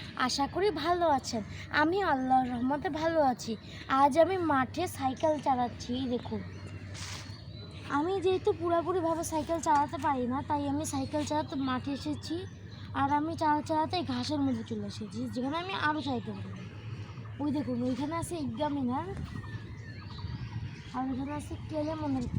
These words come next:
পোস্ট। এইদিকে আছে অনেক দোকান। আপনারা কি মাঠে বেশি মানুষ দেখতে পাচ্ছেন? এই তিন চারটা মানুষ। কিন্তু বিকালবেলা এই মাঠে যে এত ভিড় উঠে উঠে বলাই যায় না, বলার বাইরে।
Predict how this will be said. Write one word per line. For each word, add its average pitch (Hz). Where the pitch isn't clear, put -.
পোস্ট। 269
এইদিকে 277
আছে 285
অনেক 294
দোকান। 285
আপনারা 311
কি 330
মাঠে 302
বেশি 269
মানুষ 269
দেখতে 233
পাচ্ছেন? 247
এই 349
তিন 320
চারটা 294
মানুষ। 269
কিন্তু 330
বিকালবেলা 330
এই 330
মাঠে 269
যে 269
এত 285
ভিড় 262
উঠে 262
উঠে 269
বলাই 277
যায় 262
না, 202
বলার 311
বাইরে। 226